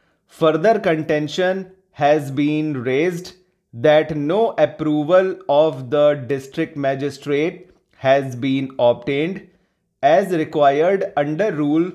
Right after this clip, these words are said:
sixteen point three eight of the Punjab Police Services Rules nineteen thirty-four, in bracket hereinafter referred to as nineteen thirty-four rules,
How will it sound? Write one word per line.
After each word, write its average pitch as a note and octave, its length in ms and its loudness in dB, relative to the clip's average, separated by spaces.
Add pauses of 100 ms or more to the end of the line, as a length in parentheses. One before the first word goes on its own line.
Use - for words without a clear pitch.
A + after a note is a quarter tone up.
sixteen D#3+ 760 -4
point D#3 420 -2 (380)
three G3 280 -2
eight D3 440 -2 (460)
of C#3 360 2
the C#3 360 0 (300)
Punjab D3+ 720 0
Police E3 460 -4 (120)
Services D3 880 -2
Rules C3 580 -4 (180)
nineteen C3+ 500 -4
thirty-four, D3 760 -2
in C#3 160 -2
bracket B2+ 600 -4 (380)
hereinafter E3+ 1040 0
referred E3 600 -2
to D#3 300 -2
as C#3 380 0
nineteen C3 540 -4
thirty-four C#3 680 -4
rules, B2+ 640 -4